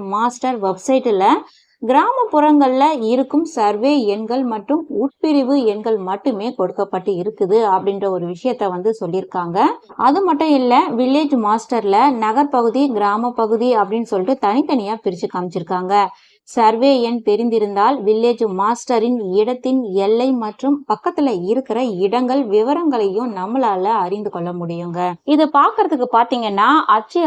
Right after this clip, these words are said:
அசல் Google மேப் போலதான் இருக்கும். வில்லேஜ் மாஸ்டர் வரைபடத்துல பாத்தீங்கன்னா, நம்மளுடைய இடம் எங்க இருக்குது அப்படின்றத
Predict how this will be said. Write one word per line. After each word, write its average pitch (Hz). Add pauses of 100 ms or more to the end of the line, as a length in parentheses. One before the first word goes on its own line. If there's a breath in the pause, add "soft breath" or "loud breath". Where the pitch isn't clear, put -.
அசல் 233
Google 294
மேப் 214
போலதான் 208
இருக்கும். 202 (380 loud breath)
வில்லேஜ் 254
மாஸ்டர் 233
வரைபடத்துல 226 (100)
பாத்தீங்கன்னா, 208 (280)
நம்மளுடைய 226 (280)
இடம் 214 (140)
எங்க 262 (180)
இருக்குது 233 (160)
அப்படின்றத 190